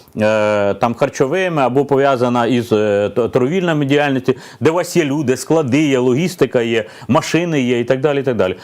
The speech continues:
А в нас, значить, вибудована система, коли поробили прокладки із двох людей, значить, вони виграють тендери, на-, наганяють, е, цифри,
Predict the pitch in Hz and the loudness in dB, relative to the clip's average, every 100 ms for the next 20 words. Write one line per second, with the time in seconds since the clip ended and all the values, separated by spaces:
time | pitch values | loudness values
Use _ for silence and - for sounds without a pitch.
0 | - - 135 190 269 240 165 156 143 135 | -14 -2 0 0 -2 -2 -2 -2 -2 0
1 | 202 185 175 170 170 165 180 233 220 170 | 0 0 0 0 0 -2 0 0 0 0
2 | 160 156 160 170 170 175 170 190 185 220 | 0 0 0 0 2 0 0 0 2 0
3 | 208 202 - - 143 151 196 190 175 175 | 2 -2 -2 -2 0 2 0 0 -2 0
4 | 170 170 _ - - - 120 139 165 185 | -2 -6 _ -20 -10 -4 0 0 2 2
5 | 165 156 165 165 160 208 208 175 160 - | 2 2 2 0 0 0 0 0 -2 -4
6 | - - - 110 151 156 143 165 151 170 | -16 -20 -4 0 2 2 2 2 0 0
7 | 170 170 160 160 - 135 135 131 240 233 | 0 2 -2 -2 0 2 2 2 0 0
8 | 214 | 0